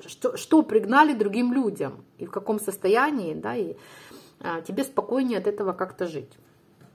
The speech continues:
А, на связи ребята постоянно, отзываются быстро,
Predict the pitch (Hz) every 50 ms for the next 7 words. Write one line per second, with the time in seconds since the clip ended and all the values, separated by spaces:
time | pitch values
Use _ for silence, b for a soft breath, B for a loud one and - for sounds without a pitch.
0 | _ _ _ _ _ _ _ _ _ _ _ _ _ _ - B B B B B
1 | B B B B B B B _ - 196 196 185 180 175 170 190 247 277 - -
2 | 302 277 269 220 214 220 214 185 190 175 175 170 160 - - 240 226 226 - -
3 | 226 208 175 151 139 147 175 214 254 277 269 - - 208 190 196 202 226 226 233
4 | 214 196 175 170 170 - - 156 160 170 196 190 165 - - - - 202 226 262